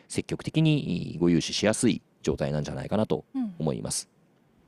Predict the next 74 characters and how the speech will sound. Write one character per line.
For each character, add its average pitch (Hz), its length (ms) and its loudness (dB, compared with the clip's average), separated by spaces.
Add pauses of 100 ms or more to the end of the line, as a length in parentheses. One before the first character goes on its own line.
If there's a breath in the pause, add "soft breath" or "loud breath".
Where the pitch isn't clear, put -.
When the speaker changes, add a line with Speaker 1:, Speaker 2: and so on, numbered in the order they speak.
(320)
Speaker 2:
あ、 254 160 0
こ - 140 -4
れ、 233 220 2
ち - 100 -4
ょ 381 40 0
っ - 20 -2
と 339 80 2
今 285 100 2
ご 208 140 6
質 370 120 -4
問 403 140 2
も 403 60 2
あ 403 40 0
っ 277 60 -6
た 262 80 4
ん 208 60 4
で 190 80 4
す - 80 -6
け 214 80 0
れ 190 40 0
ど 185 60 -2
も、 196 140 0
二 220 80 6
千 415 240 2
二 359 100 -2
十 349 100 2
二 294 140 4
年 233 180 4
で 185 120 -2
結 - 300 -8
構 196 80 -10
こ 196 180 0
う - 20 0
増 254 120 2
え 240 60 8
て 202 120 -2
る 196 80 -2
の 185 100 -2
な 226 140 0
ん 226 80 2
で 190 80 0
っ - 20 -6
て - 100 -4
い 180 60 2
う 175 80 -2
形 190 420 -6
で、 190 300 0
あ 196 160 -2
の、 190 160 -2
こ 262 120 2
れ 262 40 6
私 285 240 4
も 277 100 4
同 277 120 6
じ 262 80 4
よ 254 60 6
う - 20 6
に 190 80 2
疑 196 100 2
問 196 160 2
を 196 40 2
持 190 100 2
ち 214 100 0
ま 208 140 2
し - 80 -8
て、 196 100 -2
あ 185 80 -2
の、 196 80 0
調 262 180 2
べ 254 100 2
た - 100 -4
と 190 80 -6
こ 196 100 -6
ろ、 202 240 2